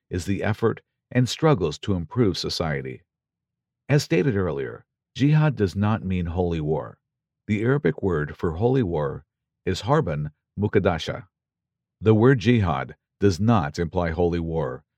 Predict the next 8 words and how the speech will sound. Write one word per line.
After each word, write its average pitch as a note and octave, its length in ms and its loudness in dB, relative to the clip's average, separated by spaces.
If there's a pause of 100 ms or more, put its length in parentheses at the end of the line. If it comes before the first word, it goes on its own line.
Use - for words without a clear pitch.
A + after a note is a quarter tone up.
(200)
and A2+ 160 2
the A2+ 80 6
words B2+ 340 2
holy G#2 360 4
war D2 360 -4 (280)
do A2+ 100 4
not B2+ 260 4
exist F#2+ 560 0